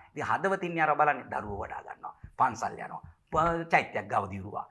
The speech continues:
පොළොවට වැන්දා. ඉතින් හදවත කියනවා මේ මිනිහා හොඳ මිනිහෙක්. හදවතට අනුව ඡන්දෙ දුන්නා. අපි ගිහිල්ලා මොළයට කතා කරනවා.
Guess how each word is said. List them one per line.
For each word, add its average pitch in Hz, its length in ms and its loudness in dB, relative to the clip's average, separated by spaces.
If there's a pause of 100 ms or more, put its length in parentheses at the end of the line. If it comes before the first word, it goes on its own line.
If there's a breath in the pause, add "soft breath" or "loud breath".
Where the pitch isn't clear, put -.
(140)
පොළොවට 117 360 2
වැන්දා. - 340 -4 (240)
ඉතින් 160 200 -4
හදවත 165 400 6
කියනවා 120 440 -4
මේ 117 160 -8
මිනිහා 123 220 -2
හොඳ 220 160 0
මිනිහෙක්. 226 320 -8 (140)
හදවතට 131 400 2
අනුව 175 200 2
ඡන්දෙ 240 300 8
දුන්නා. 107 260 -6 (320 loud breath)
අපි 170 240 10
ගිහිල්ලා 240 240 6
මොළයට 254 340 8
කතා - 320 2
කරනවා. - 340 -10